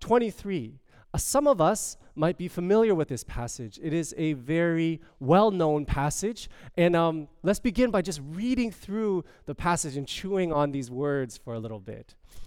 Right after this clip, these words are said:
Um, Psalm twenty-three, starting at verse one, it reads like this.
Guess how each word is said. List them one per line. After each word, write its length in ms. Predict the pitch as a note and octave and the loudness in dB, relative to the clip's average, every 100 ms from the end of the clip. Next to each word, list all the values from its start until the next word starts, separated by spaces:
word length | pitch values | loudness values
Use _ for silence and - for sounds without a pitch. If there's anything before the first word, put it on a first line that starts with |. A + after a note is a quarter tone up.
| - - - | -8 -6 -2
Um, 300 | C3+ C3+ B2+ | 2 2 0
Psalm 200 | - A3 | -2 -2
twenty-three, 680 | - G#3 F#3+ E3+ F3 E3+ | 0 -2 -2 -2 0 0
starting 480 | D#3+ - - G3 F#3 | 0 -6 -2 0 2
at 100 | D#3 | 0
verse 200 | C#3 D3 | -2 -6
one, 140 | D3 C3 | -4 -4
it 40 | |
reads 300 | C3 C#3+ C3+ | -4 -6 -4
like 220 | B2+ A2 | -4 -6
this. 400 | G#2 G2+ - - | -10 -12 -14 -18